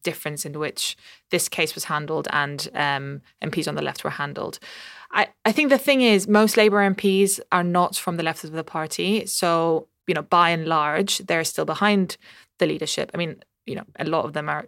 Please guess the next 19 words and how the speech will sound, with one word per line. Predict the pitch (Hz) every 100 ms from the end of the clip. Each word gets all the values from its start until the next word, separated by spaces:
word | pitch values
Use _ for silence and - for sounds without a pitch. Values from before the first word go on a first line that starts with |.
| _ _
privately | - 156 151 147
very | 151
unhappy | 147 143 143 156
with | 156
the | -
way | -
that | 160
this | - -
was | -
handled, | 156 156 156 165 170 - - - -
um, | - 185 151 147 156
and | 156
the | 151
way | 156 147
that | 165 -
this | 147 -
is | 151
all | 160
developed. | 156 147 156 143 120 -